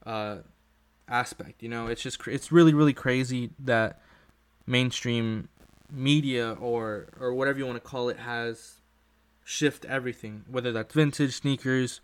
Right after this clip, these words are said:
uh, or anything like that. I also wanted to talk about where retail is going. It's been absolutely crazy to see, but I had plans to open up something here, um, in the future, but,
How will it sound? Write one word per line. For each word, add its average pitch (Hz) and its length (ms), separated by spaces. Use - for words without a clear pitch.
uh, 113 300
or 113 140
anything 127 320
like 113 240
that. 113 320
I - 60
also 156 260
wanted 147 280
to 135 80
talk 135 500
about 120 680
where 131 340
retail 127 640
is 110 260
going. 131 520
It's 139 220
been 156 480
absolutely 165 420
crazy 143 480
to 123 100
see, 139 480
but 160 300
I 143 100
had 170 300
plans 135 400
to 139 80
open 131 260
up 127 160
something 123 380
here, 123 400
um, 120 460
in 135 140
the 117 80
future, - 520
but, 165 460